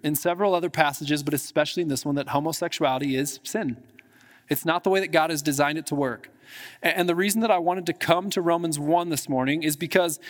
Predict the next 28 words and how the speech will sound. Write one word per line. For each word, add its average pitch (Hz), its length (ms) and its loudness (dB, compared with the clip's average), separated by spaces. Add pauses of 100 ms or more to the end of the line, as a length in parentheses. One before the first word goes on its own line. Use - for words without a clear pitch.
(220)
what 165 240 2
Paul 202 300 4
is 170 160 -6
using 180 480 0
here, 147 160 0
he's 156 120 0
not 202 160 -2
using 208 280 -2
a 185 60 -2
cultural 185 680 -2
argument 147 520 -2
to 143 60 -2
say 175 200 -2
that 156 120 -6
this 151 160 -2
is 143 140 -6
not 135 160 0
okay. 135 460 -4 (680)
He's 185 200 0
using 202 260 0
a 151 60 0
creation 175 680 0
argument 123 440 -2
that 127 100 -12
this 127 160 -4
is 120 100 -4
not 120 200 -2
okay, 117 400 -10